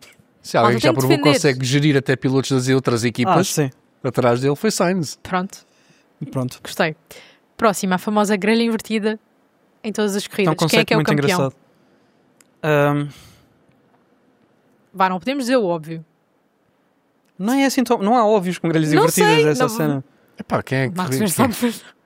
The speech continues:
Speaker 3: Não. Mas depois aí, há, há, há tantas coisas que podem acontecer.
Speaker 1: Não, porque na grelha invertida contas muito aquilo ultrapa-, a capacidade de ultrapassar.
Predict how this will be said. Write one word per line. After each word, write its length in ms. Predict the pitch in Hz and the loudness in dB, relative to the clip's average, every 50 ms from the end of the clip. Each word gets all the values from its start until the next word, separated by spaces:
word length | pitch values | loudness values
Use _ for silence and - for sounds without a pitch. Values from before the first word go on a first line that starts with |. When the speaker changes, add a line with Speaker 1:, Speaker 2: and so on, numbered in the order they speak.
| _ _ _ _ _ | _ _ _ _ _
Speaker 3:
Não. 440 | 175 180 180 170 170 165 156 147 143 - _ _ _ _ _ _ _ _ _ _ _ _ _ _ _ _ _ _ _ - | -4 -2 0 2 2 2 2 0 -4 -8 _ _ _ _ _ _ _ _ _ _ _ _ _ _ _ _ _ _ _ -12
Mas 140 | 151 151 - | -12 -12 -6
depois 200 | - 196 180 190 | -4 -2 -2 0
aí, 240 | 196 190 - - - - 151 143 139 - | -2 -2 -4 -8 -14 -16 -16 -16 -16 -12
há, 380 | - - 160 160 - - 165 156 | -8 -4 -4 -2 0 0 -2 -2
há, 60 | - - | -2 -2
há 140 | - 185 165 | -2 -2 0
tantas 300 | - 185 190 180 196 170 - | 0 0 0 0 0 0 0
coisas 200 | 170 156 160 151 | -2 -2 -2 -2
que 60 | - | -2
podem 220 | - 160 147 151 | -2 0 0 -2
acontecer. 380 | 147 - 151 147 - - - - - - - - _ _ _ _ _ _ _ _ _ _ _ _ _ _ _ _ _ _ - - - _ - | -2 -2 -4 -6 -6 -8 -14 -18 -20 -20 -20 -20 _ _ _ _ _ _ _ _ _ _ _ _ _ _ _ _ _ _ -20 -20 -18 _ -4
Speaker 1:
Não, 120 | 277 285 | -2 -2
porque 120 | - - | 0 0
na 60 | 208 190 | 0 2
grelha 220 | 180 180 185 190 | 4 4 2 2
invertida 340 | 185 170 165 151 190 185 196 | 2 0 0 0 0 0 0
contas 280 | 180 - 180 165 170 151 | -2 -2 -2 -2 -2 -2
muito 160 | 170 170 175 | -2 -2 -2
aquilo 140 | 160 156 165 | -2 -2 -2
ultrapa-, 340 | 156 - 160 - - 147 131 | -2 -2 -2 -2 0 0 0
a 40 | 127 | 0
capacidade 360 | - - 143 143 - 165 170 160 | -2 -4 -8 -6 -2 0 0 0
de 40 | 160 | 0
ultrapassar. 500 | 147 - 143 - 135 - - 82 76 | -2 -6 -6 -6 -6 -6 -4 -6 -8